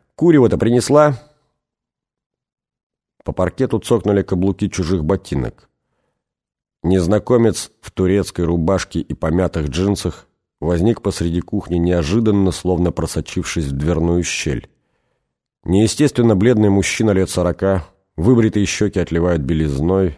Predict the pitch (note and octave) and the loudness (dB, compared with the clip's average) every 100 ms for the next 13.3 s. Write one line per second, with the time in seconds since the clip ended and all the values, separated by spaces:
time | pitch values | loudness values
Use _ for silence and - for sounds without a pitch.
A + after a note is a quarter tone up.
0 | - D#2 - - E2+ E2 D2 F2 E2+ E2 | -6 -6 -6 -4 -4 -2 -2 0 0 0
1 | D#2 C#2+ F2 F2+ E2+ - D2+ D#2 D#2+ D#2+ | -2 -2 0 0 -2 -4 -6 -2 -2 0
2 | D#2+ D2+ D2+ D2+ D#2 - D#2+ - D#2 - | -2 -2 -4 -4 -6 -4 -6 -4 -6 -6
3 | C2+ B1+ - _ _ _ _ _ _ _ | -8 -8 -12 _ _ _ _ _ _ _
4 | _ _ _ - A#2 C3 D#3 C#3+ B2+ A#2+ | _ _ _ -2 2 6 6 4 2 2
5 | A#2 A#2+ G#2+ B2+ A#2+ F#2+ G#2 G2+ G#2+ - | 0 -2 -2 0 0 2 2 2 0 0
6 | G#2+ - G#2 D#2 - - - _ _ _ | -2 0 0 0 -4 -12 -12 _ _ _
7 | - F2+ F#2 F#2+ A#2 G#2+ _ _ _ _ | -4 0 2 2 0 -2 _ _ _ _
8 | _ F2 F#2 G#2+ G#2 C3 - - A#2+ A#2+ | _ -4 0 2 4 4 2 -2 0 2
9 | G#2+ G2+ - G#2+ D2+ G2+ A2+ - A2+ G#2 | 4 2 0 -2 0 0 0 -2 0 0
10 | F2 _ _ - F#2 G#2 - A2 B2 C3 | -4 _ _ -4 0 2 2 2 4 4
11 | A#2 G#2+ G#2 G2+ - E2+ - A2+ A#2 G2+ | 4 2 2 0 -2 -4 0 0 2 2
12 | E2 C#2 E2+ F#2 F2+ - D#2+ D2+ B1+ D2+ | 0 0 0 0 -2 -2 -2 -2 -4 -4
13 | C2+ A#1 - | -4 -8 -16